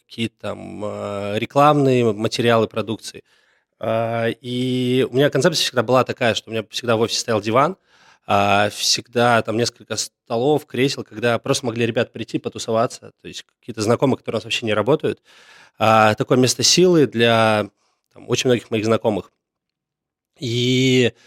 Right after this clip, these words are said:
так получилось, что, там, через несколько итераций, я про это, там, статьи писал, помню, в каких-то подкастах тоже я рассказывал,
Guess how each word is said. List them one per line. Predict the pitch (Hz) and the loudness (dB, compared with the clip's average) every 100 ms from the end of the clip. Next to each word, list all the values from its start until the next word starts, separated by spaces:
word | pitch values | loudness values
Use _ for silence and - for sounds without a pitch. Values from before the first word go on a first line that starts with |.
| _ - | _ -6
так | 123 | -4
получилось, | 131 127 - 170 143 | 0 0 2 4 4
что, | - - 117 113 104 | 2 0 2 2 0
там, | 90 92 | -6 -8
через | - 120 | 0 2
несколько | 117 131 - - 117 | 4 4 0 -4 -4
итераций, | - 117 131 151 - | -2 0 2 0 -6
я | 101 | -10
про | - 101 | -10 -12
это, | - | -14
там, | _ _ _ _ _ _ | _ _ _ _ _ _
статьи | - - - - 160 151 - - - _ | -20 -12 -8 0 2 0 -4 -20 -20 _
писал, | - 110 | 0 0
помню, | - 113 110 | 2 -2 -2
в | |
каких-то | _ - - | _ -20 -8
подкастах | 113 - 117 - | -4 -2 -4 -2
тоже | 107 | -2
я | 107 | -2
рассказывал, | - - 160 147 113 | -2 -2 0 2 2